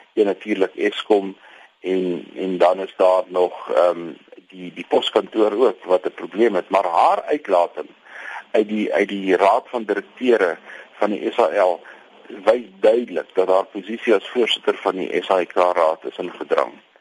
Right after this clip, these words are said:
En dit lyk ook asof die president gister of eergister 'n aanduiding gegee het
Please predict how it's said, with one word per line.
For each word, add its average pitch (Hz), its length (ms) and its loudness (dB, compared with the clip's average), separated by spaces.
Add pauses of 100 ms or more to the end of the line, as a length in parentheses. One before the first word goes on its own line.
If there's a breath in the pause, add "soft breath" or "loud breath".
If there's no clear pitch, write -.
(380 soft breath)
En 95 300 0
dit 90 160 2
lyk 98 240 2
ook 135 180 -2
asof 107 220 -4
die 101 120 -4
president 98 540 -2
gister - 360 -2
of - 140 -2
eergister 104 480 0
'n 87 180 4
aanduiding 98 400 -2
gegee - 340 -2
het 90 160 0